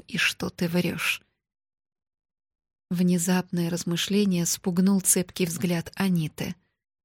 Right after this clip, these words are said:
Она пристально всматривалась в мое лицо, а потом потянулась к нему пальчиками.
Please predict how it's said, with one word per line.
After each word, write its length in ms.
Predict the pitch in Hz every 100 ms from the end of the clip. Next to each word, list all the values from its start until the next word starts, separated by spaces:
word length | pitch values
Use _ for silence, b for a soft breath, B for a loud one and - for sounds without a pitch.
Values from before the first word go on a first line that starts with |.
| _ _ -
Она 200 | 180 180
пристально 680 | 185 190 - 185 185 185 180
всматривалась 880 | - 208 202 175 175 165 165 170 -
в 60 |
мое 260 | 170 170 170
лицо, 500 | 175 175 - 233 254 _ _ _ _ _ _ _ _ -
а 100 | 196
потом 300 | 202 254 269
потянулась 680 | 226 - 190 196 240 247
к 100 | -
нему 260 | 190 175 202
пальчиками. 800 | - 165 160 - - 196 175